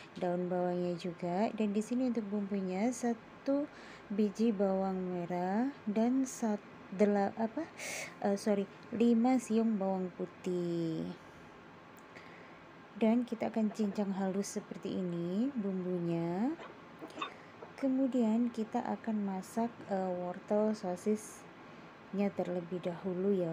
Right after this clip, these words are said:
Bun. Nah, di sini udah aku siapkan. Ini kita masukkan bawang merah dan bawang putihnya,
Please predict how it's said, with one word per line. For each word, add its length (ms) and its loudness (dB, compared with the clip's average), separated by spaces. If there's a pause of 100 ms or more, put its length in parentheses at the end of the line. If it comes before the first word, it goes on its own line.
(120)
Bun. 480 2 (560)
Nah, 160 0
di 80 -4
sini 240 -4
udah 160 -4
aku 160 -2
siapkan. 720 0 (800)
Ini 560 2
kita 240 -2
masukkan 480 -2
bawang 400 2
merah 240 2
dan 160 0
bawang 400 2
putihnya, 880 0